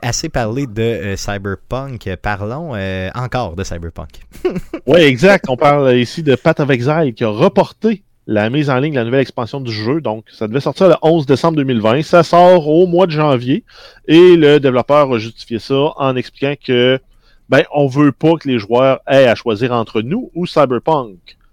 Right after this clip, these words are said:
Speaker 2: Donc, euh, jouez à Cyberpunk pour, euh, avant Noël, le temps des fêtes, puis nous, on vous reverra en début deux mille vingt et un.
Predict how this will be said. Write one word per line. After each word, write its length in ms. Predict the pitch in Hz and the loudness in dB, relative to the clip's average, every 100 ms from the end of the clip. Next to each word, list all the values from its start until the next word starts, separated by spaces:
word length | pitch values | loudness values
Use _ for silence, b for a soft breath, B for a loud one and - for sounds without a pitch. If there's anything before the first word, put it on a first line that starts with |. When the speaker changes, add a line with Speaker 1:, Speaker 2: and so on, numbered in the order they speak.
| _ - | _ -8
Speaker 2:
Donc, 320 | 101 101 107 | -8 -6 -6
euh, 180 | 98 95 | -4 -2
jouez 220 | 113 220 | 2 4
à 80 | 226 | 6
Cyberpunk 500 | 185 147 170 170 156 | 4 4 2 -2 -4
pour, 280 | 131 120 | -6 -2
euh, 540 | 120 113 110 107 107 107 | 2 2 2 0 -2 -2
avant 200 | 120 131 | -2 0
Noël, 400 | 127 120 143 151 | 2 4 6 4
le 80 | 123 | 2
temps 100 | 120 | 0
des 140 | 117 107 | 0 2
fêtes, 320 | 127 151 175 | 2 2 0
puis 120 | - | -8
nous, 160 | 131 185 | -4 0
on 160 | 160 127 | 0 0
vous 220 | 117 123 | -2 -8
reverra 480 | - 123 113 127 - - | 0 2 2 0 -2 0
en 140 | 165 | -2
début 320 | 147 135 156 | 0 -6 -8
deux 180 | 143 127 | -8 -8
mille 160 | 131 127 | -6 -4
vingt 160 | 110 104 | -6 -8
et 80 | |
un. 40 | 95 | -14